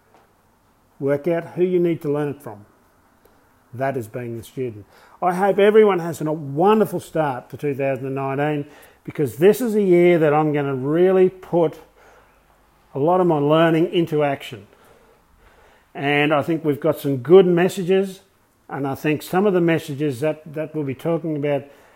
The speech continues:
are really close to heart for me, because I had to let go of being a preacher.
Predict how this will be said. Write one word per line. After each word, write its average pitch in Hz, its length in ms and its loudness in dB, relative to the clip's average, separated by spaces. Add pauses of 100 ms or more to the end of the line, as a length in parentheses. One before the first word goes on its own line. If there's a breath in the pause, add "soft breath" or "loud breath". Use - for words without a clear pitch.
(140 soft breath)
are - 140 -8
really 185 360 2
close 180 340 -4
to 151 100 -12
heart 160 380 -10
for 156 80 -8
me, 170 180 -2
because 156 320 -8
I 175 300 -2
had 156 400 -6
to 143 80 -6
let 160 400 -2
go 147 420 -2 (380 loud breath)
of 123 120 -10
being 143 240 -2
a 131 60 -6
preacher. 123 480 -12